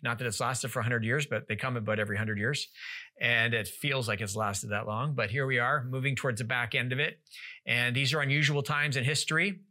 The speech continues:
When we look at the macro, we say, "God is up to something." Uh, God is always working, orchestrating the events of history. And on a macro level and on a micro level, we can actually make friends with the idea that there is someone who is co-authoring this story of my life with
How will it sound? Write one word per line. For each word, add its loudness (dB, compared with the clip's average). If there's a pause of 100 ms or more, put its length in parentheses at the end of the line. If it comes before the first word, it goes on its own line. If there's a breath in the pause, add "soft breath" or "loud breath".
(160)
When 0
we 2
look 0
at -4
the 0
macro, 0
we 0
say, 2
"God 0
is 0
up -2
to -2
something." -4 (720 loud breath)
Uh, -4
God 0
is 4
always 2
working, 0
orchestrating 2
the 2
events 0
of -2
history. -2 (560 loud breath)
And 2 (120)
on 0
a 0
macro 0
level -2
and 4
on 0
a 2
micro 0
level, -4 (220)
we -2
can -2
actually 2 (300 loud breath)
make 0
friends 0
with -2
the 2
idea 2
that -2
there 2
is 2
someone 2
who 0
is 2
co-authoring 0
this 0
story 0
of -2
my 0
life -4
with -12